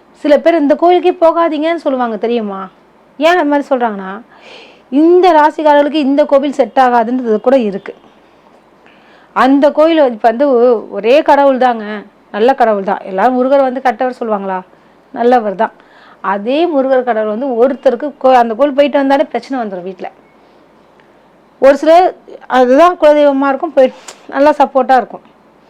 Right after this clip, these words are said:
போயிட்டு வந்தாதான் நல்லது நடக்கும்ன்ற விஷயங்கள்லாம் இருக்கு. அப்படி பார்க்கும்பொழுது நம்ம அப்ப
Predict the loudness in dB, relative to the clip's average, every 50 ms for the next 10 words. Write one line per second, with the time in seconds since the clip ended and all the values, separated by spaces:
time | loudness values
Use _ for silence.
0 | _ _ _ _ _ 0 0 0 0 -2 -4 -2 0 2 2 2 2 0 -2 -2
1 | 0 0 0 0 0 0 -2 -2 -2 -4 -4 -4 -4 -4 -6 -6 -8 -12 -14 -14
2 | -12 -12 -10 -10 -10 -10 -12 -14 -14 -16 -18 -20 _ _ _ _ _ _ _ _
3 | _ _ _ _ _ _ _ _ _ _ _ _ _ _ _ -4 -4 -2 -2 -4
4 | -2 0 -2 -2 -2 -4 -4 -4 -2 -4 -4 -4 -6 -6 -6 -8 -12 _ _ _
5 | _ _ _ _ _ _ _ _ _ _ -10 -6 -4 0 2 2 2 2 0 -2
6 | -4 -6 -14 -20 -20 -20 -20 -20 -20 -12 _ -2 -2 0 2